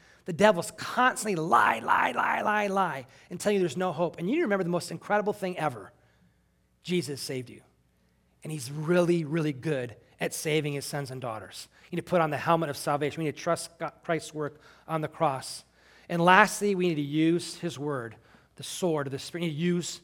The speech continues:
his word. He says, "Take the sword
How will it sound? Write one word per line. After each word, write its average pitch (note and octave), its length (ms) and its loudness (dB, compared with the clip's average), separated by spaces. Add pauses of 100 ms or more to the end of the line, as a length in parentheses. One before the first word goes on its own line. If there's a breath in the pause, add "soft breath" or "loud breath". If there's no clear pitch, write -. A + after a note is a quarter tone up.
his D#3 200 -10
word. C#3+ 300 -6 (300 soft breath)
He F#3 60 -8
says, - 260 -2 (240 loud breath)
"Take A#3 480 6
the F#3 120 0
sword G#3+ 800 8